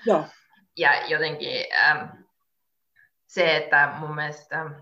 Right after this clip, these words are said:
Speaker 2: jos meille syntyy joku semmonen niinku mielikuva tai joku hyvin selkeä tarina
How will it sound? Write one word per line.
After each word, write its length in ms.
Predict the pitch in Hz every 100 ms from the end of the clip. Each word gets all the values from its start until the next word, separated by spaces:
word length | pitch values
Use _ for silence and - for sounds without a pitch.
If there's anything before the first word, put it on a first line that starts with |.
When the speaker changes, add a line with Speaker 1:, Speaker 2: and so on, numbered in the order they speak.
| _ _ _
Speaker 2:
jos 180 | 170 165
meille 180 | 160 156
syntyy 400 | 185 185 170 147
joku 240 | 151 151
semmonen 360 | 151 143 143 147
niinku 200 | - 151
mielikuva 760 | 151 156 151 - - - - - _ -
tai 380 | 139 139 - - - -
joku 200 | 156 151
hyvin 240 | 151 156 151
selkeä 500 | 170 165 160 - -
tarina 560 | 143 147 147 196 -